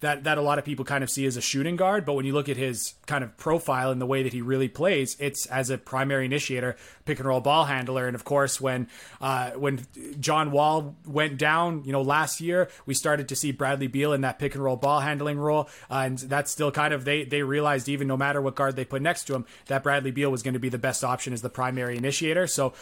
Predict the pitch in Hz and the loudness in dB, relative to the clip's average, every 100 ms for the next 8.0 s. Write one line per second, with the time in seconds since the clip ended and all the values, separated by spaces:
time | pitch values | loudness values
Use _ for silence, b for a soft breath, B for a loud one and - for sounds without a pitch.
0 | B B 151 147 147 - 190 190 165 175 | B B -2 0 0 0 0 2 4 4
1 | 180 160 160 160 147 - 160 156 156 156 | 4 2 2 2 0 -2 0 2 2 0
2 | - 147 143 131 143 117 131 135 127 151 | -2 -2 0 2 0 -2 -2 -2 -2 -2
3 | 135 151 135 - 139 127 165 143 131 139 | -4 -2 -2 -2 -2 0 2 2 2 0
4 | 147 143 147 127 143 139 135 139 127 101 | 0 -2 -2 -2 -4 -4 -2 0 -2 -2
5 | 135 139 117 123 127 127 113 127 151 175 | -4 -2 -4 -4 -4 -4 -4 -2 0 -2
6 | B B 143 135 135 151 170 139 139 147 | B B 0 0 0 4 6 6 4 2
7 | 143 165 170 143 143 135 143 135 127 | 4 2 2 0 0 0 0 2 2